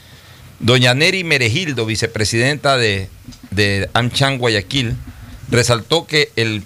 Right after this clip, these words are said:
B F A, o sea, este Business Future of American, es un espacio de intercambio de políticas, de tendencias comerciales. Las lecciones derivadas de la pandemia marcan un desafío para impulsar la reactivación económica. De manera virtual, desde Carondelet, el presidente Lazo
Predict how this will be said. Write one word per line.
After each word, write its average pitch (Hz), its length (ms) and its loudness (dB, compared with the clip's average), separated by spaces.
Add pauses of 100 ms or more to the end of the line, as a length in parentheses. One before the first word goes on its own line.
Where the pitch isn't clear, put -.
B 135 240 4
F 139 240 0
A, 123 140 2
o 98 100 -6
sea, 107 240 0
este 110 220 -2
Business 117 340 -2
Future 120 340 -2
of 107 120 -4
American, 113 540 0 (460)
es 113 100 4
un 143 140 2
espacio 143 380 0
de 139 80 -2
intercambio 127 440 -2
de 123 80 0
políticas, 123 560 -2
de 107 80 2
tendencias 110 440 0
comerciales. 95 560 -2
Las 85 120 -2
lecciones 117 420 0
derivadas 113 440 2
de 110 60 0
la 104 120 -4
pandemia 107 380 -2
marcan 110 340 -2
un 113 80 -4
desafío 110 460 -2
para 104 160 -2
impulsar 95 340 -2
la 113 120 2
reactivación 98 580 -4
económica. 120 540 -2 (800)
De 143 120 6
manera 175 300 4
virtual, 160 480 0
desde 120 220 -2
Carondelet, 123 520 0 (200)
el 107 80 -6
presidente 123 500 -2
Lazo 123 340 0